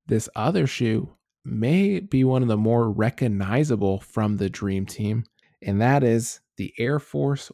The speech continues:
one eighty Low as worn by Charles Barkley. Air Force one eighty Low was built for power players. It had fifty percent more air, and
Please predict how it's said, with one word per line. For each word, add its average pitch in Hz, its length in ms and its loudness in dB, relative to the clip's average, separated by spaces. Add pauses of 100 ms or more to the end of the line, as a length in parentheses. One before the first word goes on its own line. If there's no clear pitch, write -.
one 117 320 0
eighty 113 340 0
Low 101 580 -2 (200)
as 98 160 -4
worn 104 380 0
by 95 180 -2
Charles 98 500 0
Barkley. - 640 -10 (320)
Air 160 180 0
Force 180 320 -2
one 147 140 0
eighty 131 240 0
Low 151 440 0 (360)
was 117 200 -2
built 151 480 0
for - 180 -2
power 90 360 -4
players. - 520 -6
It - 140 -10
had 160 560 -4 (420)
fifty - 300 -4
percent - 460 -2
more 104 340 2
air, 95 480 -6 (300)
and 131 360 -2